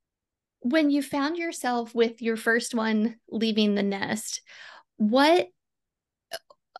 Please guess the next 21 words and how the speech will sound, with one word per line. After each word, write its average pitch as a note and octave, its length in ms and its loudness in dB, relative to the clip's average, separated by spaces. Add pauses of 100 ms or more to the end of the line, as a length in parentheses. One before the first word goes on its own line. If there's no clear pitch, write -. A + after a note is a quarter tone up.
(180)
how C#4+ 200 4
did, D#4 220 4
how C4 220 2
did C4 140 4
that A3 180 4
go G3+ 200 4
for G3 200 -4
you? F#3 200 -2
Was G3+ 160 -2
it G3 100 2
off G#3+ 220 0
to A#3+ 100 -6
college? D4 500 -2
Was G#3+ 160 -4
it G3+ 80 -4
off - 200 -2
to G3 80 -4
basic - 340 -6
training? D4+ 560 2
We A#3 120 2
have G3+ 200 -2